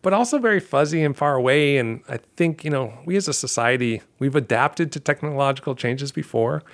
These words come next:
and we find new jobs, and there's always more opportunities. And I think that will continue, but I'm not sure.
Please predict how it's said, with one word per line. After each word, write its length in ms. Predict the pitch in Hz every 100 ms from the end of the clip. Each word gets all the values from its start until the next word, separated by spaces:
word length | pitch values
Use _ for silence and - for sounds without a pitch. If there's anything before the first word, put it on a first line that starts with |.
| - - _
and 140 | 143 139
we 80 | 143
find 320 | 120 127 135
new 120 | 151
jobs, 520 | 135 120 170 190 170
and 220 | - 117 117
there's 160 | 113
always 340 | 123 131 127 139
more 140 | 127
opportunities. 680 | 127 120 - 135 143 175 -
And 160 | 131
I 80 | 110
think 280 | - 156 147
that 200 | 127 -
will 140 | 117
continue, 580 | 113 107 - 120 170 214 - - - - _ _ _ _ _ _
but 80 | 139
I'm 100 | 226
not 160 | 269 226
sure. 460 | - 202 92 -